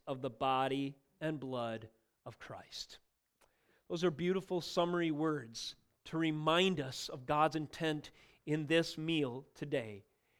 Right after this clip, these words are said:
It is helpful for us that we might see the invisible as we partake in the bread and cup this day. Let us transition in prayer. Dear Father,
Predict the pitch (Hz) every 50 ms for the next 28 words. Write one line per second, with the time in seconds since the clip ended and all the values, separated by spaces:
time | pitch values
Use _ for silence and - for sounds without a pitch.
0 | _ _ _ _ _ _ - 151 170 160 - - - 190 226 240 226 - - 247
1 | 247 220 - - 220 226 220 202 170 151 127 120 - - - - - _ _ _
2 | _ _ - 156 165 165 160 165 208 240 233 214 202 196 190 190 190 - - -
3 | - 226 233 196 160 147 139 131 127 139 - _ - 131 151 151 165 151 170 170
4 | 190 190 170 180 160 143 156 143 131 110 104 101 104 - - _ _ - - -
5 | - 160 180 170 170 202 208 - - 160 160 156 156 - - 180 185 196 190 208
6 | 196 185 170 147 151 160 151 139 131 123 120 123 - _ _ _ _ - 143 147
7 | 151 151 139 - - 139 120 107 110 - - _ _ _ _ 127 131 131 - -
8 | - - 123 113 110 104 101 110 - _ _ _ _ _ _ _ _ _ _ _
9 | _ 147 147 139 - - - 143 135 127 123 117 123 123 113 - - 113 110 107
10 | 110 107 - - 110 107 104 104 113 _ _ _ _ _ _ _ _ _ _ _
11 | _ _ _ _ _ _ _ _ _ _ _ _ _ _ _ _ _ _ _ _
12 | _ _ _ _ - 165 151 - - 151 147 143 139 135 123 120 113 117 117